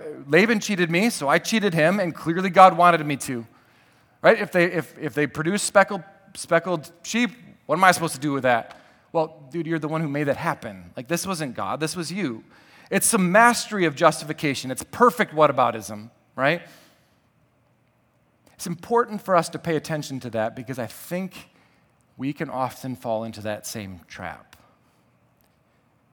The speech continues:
That person hurt me, so I did something to hurt them back. But God would want justice, right? God's a God of justice, so I'm justified,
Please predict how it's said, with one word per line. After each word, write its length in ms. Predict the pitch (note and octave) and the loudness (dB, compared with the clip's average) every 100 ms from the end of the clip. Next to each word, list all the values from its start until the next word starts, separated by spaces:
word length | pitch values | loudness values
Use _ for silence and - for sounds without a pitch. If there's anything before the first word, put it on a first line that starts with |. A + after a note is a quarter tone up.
| _ _ _ _ - | _ _ _ _ 0
That 180 | D#3+ - | 0 2
person 320 | A3 - A3 | 0 0 -2
hurt 260 | D3+ D#3+ | 0 -2
me, 240 | C#3 D#3+ G3+ - _ _ _ | -2 -6 -6 -12 _ _ _
so 240 | - F#3 | -6 -2
I 160 | D3+ F3 | 4 4
did 180 | F3+ E3+ | 2 0
something 320 | F#3+ F3+ F#3+ | 0 0 -2
to 80 | F3+ | -2
hurt 280 | F#3+ F#3+ | -2 -4
them 160 | F3 E3 | -2 -4
back. 540 | C3 B2 C#3 - - - _ _ _ _ _ _ _ _ _ _ _ _ _ _ _ - | 0 0 2 -2 -8 -20 _ _ _ _ _ _ _ _ _ _ _ _ _ _ _ -6
But 140 | D#3+ | -2
God 260 | C#3+ F#3 G#3+ | 2 4 4
would 100 | A3+ | 2
want 280 | G#3+ B3+ E3 | 4 4 4
justice, 520 | D#3+ - - C3 - | 2 2 -2 -4 4
right? 280 | D3+ A3+ C4 - - - | 6 6 4 -12 -20 0
God's 220 | F#3 G3+ | 4 4
a 40 | F#3+ | 6
God 200 | G#3 G3+ | 6 6
of 80 | |
justice, 720 | E3+ F3+ - C#3+ A#2+ - - - - | 6 4 4 -4 -2 -4 -6 -10 -6
so 300 | - F#3 G#3+ | 4 6 8
I'm 320 | D#3+ F#3 G#3+ | 10 10 8
justified, 1000 | D#3 G3 - F3 C4+ C4+ C#3 B2+ B2+ | 4 4 2 4 8 10 8 4 -8